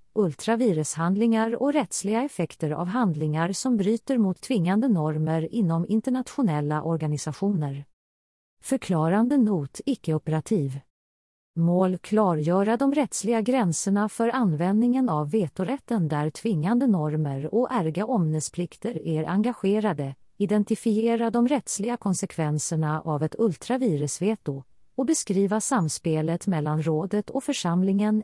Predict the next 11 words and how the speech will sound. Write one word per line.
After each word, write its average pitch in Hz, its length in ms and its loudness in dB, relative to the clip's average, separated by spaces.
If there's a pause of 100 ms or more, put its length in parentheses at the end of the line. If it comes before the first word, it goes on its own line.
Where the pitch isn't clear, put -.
inklusive 185 720 0
Förenade 185 640 0
för 254 180 -6
fred. 147 460 -4 (760)
Designfrågorna 160 1200 0
i 214 100 2
bilaga 208 640 2
A 175 260 0
inbjuder 180 540 2
domstolen 180 760 0
att - 380 -10